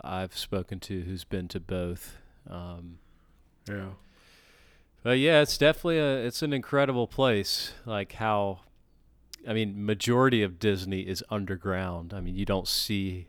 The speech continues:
Speaker 1: how it actually operates, but, um,
Speaker 2: Wow.
Speaker 1: yeah, they just,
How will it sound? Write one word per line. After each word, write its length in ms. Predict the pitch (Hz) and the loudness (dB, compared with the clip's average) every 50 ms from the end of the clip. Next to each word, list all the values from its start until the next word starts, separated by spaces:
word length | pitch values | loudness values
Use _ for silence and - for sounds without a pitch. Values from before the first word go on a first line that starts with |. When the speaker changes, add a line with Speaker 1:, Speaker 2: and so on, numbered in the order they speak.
| _ _ | _ _
Speaker 1:
how 280 | - - 107 104 98 95 | -4 0 2 2 4 2
it 80 | 92 87 | 0 0
actually 400 | 95 95 95 - - - 104 92 | -2 -2 -2 -4 -6 -8 -6 -4
operates, 680 | 90 92 95 95 - 101 98 90 92 92 90 - - | -4 -4 -4 -4 -4 -6 -6 -6 -6 -8 -8 -10 -12
but, 260 | - - 104 95 90 _ _ _ _ _ _ _ _ _ _ _ _ _ _ _ _ _ _ _ _ _ _ _ - - | -10 -8 -8 -8 -10 _ _ _ _ _ _ _ _ _ _ _ _ _ _ _ _ _ _ _ _ _ _ _ -18 -14
um, 380 | 98 95 95 90 90 90 87 85 87 117 | -12 -10 -10 -10 -10 -12 -12 -12 -12 -12
Speaker 2:
Wow. 420 | 123 139 151 196 143 104 92 95 - _ _ _ - | -12 -12 -10 -10 -10 -10 -12 -14 -16 _ _ _ -8
Speaker 1:
yeah, 280 | 110 107 104 101 95 | -4 -2 -2 -2 -2
they 160 | 87 92 95 92 | -2 -4 -6 -6
just, 360 | - 101 92 - - - | -6 -8 -6 -6 -8 -10